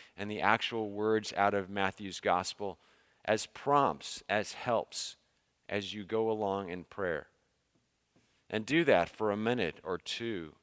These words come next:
each day, once, twice, three times over the course of your day. Allow the rhythms of Jesus, the way of Jesus, to become your way, our way. And according to Jesus' promise, as we do,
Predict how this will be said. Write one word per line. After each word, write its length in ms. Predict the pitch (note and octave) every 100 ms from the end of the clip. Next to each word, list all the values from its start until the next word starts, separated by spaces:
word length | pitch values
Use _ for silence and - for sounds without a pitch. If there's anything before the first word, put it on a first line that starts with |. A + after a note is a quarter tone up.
| _
each 340 | G2 A2+ - -
day, 320 | A2 G2+ D#2+
once, 540 | F2 G#2 A#2+ A2+ -
twice, 520 | - - G#2 G2+ -
three 240 | - G#2+ G#2
times 520 | - G2 F#2+ F2+ - _ _ _ -
over 200 | F#2+ F#2+
the 100 | F#2+
course 380 | - G2 -
of 80 | F#2+
your 140 | F2+ E2+
day. 340 | E2+ D2+ C#2+ _ _ _ _ _ _ -
Allow 420 | G2 A2 G#2+ B2+
the 120 | A#2
rhythms 560 | G#2+ A#2 C3 C#3 B2+ G2+
of 120 | G2
Jesus, 520 | G#2 G#2 F#2+ G#2 -
the 180 | F2+ F#2+
way 320 | F2+ G2+ A2+
of 100 | A2+
Jesus, 640 | E2 F2 E2 E2+ - - - _ _ _ _
to 120 | G2+
become 580 | F#2 F#2+ - G#2 G#2 G2 -
your 380 | F#2 G2+ A2 F#2
way, 300 | D2 C#2 C2+ _ _ _ _ _ _ _ _
our 240 | F2 F#2
way. 220 | E2+ D#2 - _ _ _ _ _ _ _ _ _ _ _ _ _ _
And 140 | - G#2
according 380 | G2+ C3+ C3+ B2
to 80 |
Jesus' 400 | G#2+ A2 G#2+ G#2+
promise, 540 | - A2 G#2 G#2 G2+ -
as 320 | - G#2+ A#2+
we 160 | G#2 A2
do, 320 | F#2 G2+ E2